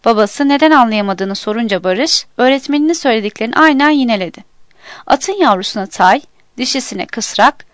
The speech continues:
erkeğine aygır derlermiş dedi. Babası onun bu sıralamasını hiç de yadırgamadı. "Peki bunda anlaşılmayacak ne var oğlum?" dedi. Barış, okulda öğretmenine sorup yanıt alamadığı sorusunu bu kez babasına sordu. "İyi de baba,"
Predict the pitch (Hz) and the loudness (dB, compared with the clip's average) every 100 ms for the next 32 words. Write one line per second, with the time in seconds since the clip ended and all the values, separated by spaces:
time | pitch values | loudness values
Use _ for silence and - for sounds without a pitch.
0 | _ - 277 269 277 294 285 277 285 240 | _ -2 -2 -2 -2 2 4 2 0 2
1 | 208 185 185 180 185 - - - _ _ | 2 2 -4 -6 -10 -10 -14 -16 _ _
2 | _ _ - - - - 214 208 - 269 | _ _ -20 -18 -8 0 2 0 0 0
3 | 277 285 302 349 302 214 190 208 294 302 | 0 0 -2 0 2 2 0 -4 -4 -4
4 | - - 330 339 311 330 233 - - _ | -4 -4 -2 -2 2 2 2 -4 -16 _
5 | _ _ - - _ 262 262 247 247 233 | _ _ -20 -20 _ -6 -4 -2 2 2
6 | 220 233 - 262 247 240 - 294 339 294 | 2 0 -4 -4 0 -2 0 2 4 4
7 | 214 196 202 185 175 220 - _ _ _ | 0 -2 -6 -6 -8 -12 -16 _ _ _
8 | _ _ _ - 214 277 - - 262 302 | _ _ _ 0 2 0 -2 -2 -4 -2
9 | 294 302 302 294 285 320 - 208 262 - | 0 2 0 0 0 -2 -2 -2 -2 -8
10 | _ - - 254 202 - 277 311 254 202 | _ -14 -4 -2 0 0 2 2 0 -2
11 | - 185 185 226 285 349 _ - - 254 | -4 -8 -6 -2 -2 -4 _ -10 -4 -2
12 | 254 220 214 - 220 - 202 190 - - | -2 -2 -2 -4 -6 -6 -6 -8 -12 -20
13 | _ _ _ - - - - 311 370 320 | _ _ _ -20 -20 -20 -4 0 4 4
14 | 240 240 214 | 4 2 0